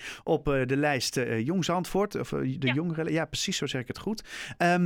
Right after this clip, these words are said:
Speaker 1: nou, we hadden het er net al heel even over, buiten, buiten het gesprek. Dat, eh, Zandvoort, het is een bijzonder dorp.
Speaker 2: Ja, het is een bijzonder dorp. <laughs>
Speaker 1: En, en wat, wat maakt dan dat je als, eh, eh, jongere dan opeens politiek, eh, eh, eh, gaat willen bedrijven in dat, in dat,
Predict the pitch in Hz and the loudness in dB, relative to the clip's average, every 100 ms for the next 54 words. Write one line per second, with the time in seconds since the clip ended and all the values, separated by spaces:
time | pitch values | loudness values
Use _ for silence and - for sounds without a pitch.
0 | 160 - - - 151 175 190 160 170 185 | 2 -2 -8 -2 2 2 2 2 0 2
1 | 156 151 147 147 143 143 131 120 147 147 | 2 4 4 4 4 4 2 2 2 2
2 | 147 123 123 147 135 135 - - 175 156 | 2 2 2 0 0 0 0 -2 -2 0
3 | 143 156 143 208 208 190 170 233 226 220 | -2 -2 0 0 0 -4 -2 -2 0 0
4 | 180 214 139 107 90 87 - - - _ | 2 2 2 0 -2 -4 -10 -20 -20 _
5 | _ _ 277 180 190 220 214 208 196 214 | _ _ -6 -4 -6 -8 -4 -4 -2 -4
6 | 202 185 233 - 214 233 190 180 175 180 | -4 -4 -6 -6 -4 -2 2 2 2 2
7 | 202 220 185 220 196 202 202 190 180 165 | 2 2 0 2 4 2 2 0 2 2
8 | 170 156 156 147 - 156 147 139 117 120 | 2 2 2 0 0 0 0 2 2 4
9 | 220 202 170 165 165 160 - 151 170 160 | 4 4 2 2 2 0 -2 0 2 2
10 | - 165 127 - 233 220 - - 156 151 | 2 2 2 0 -2 -4 -8 -4 -2 0
11 | 147 147 143 147 131 160 139 156 139 131 | 0 -2 -2 -2 -2 -2 2 2 2 2
12 | 123 123 120 110 131 123 117 - 135 113 | 0 0 0 0 0 0 0 -2 -2 -2
13 | - | -6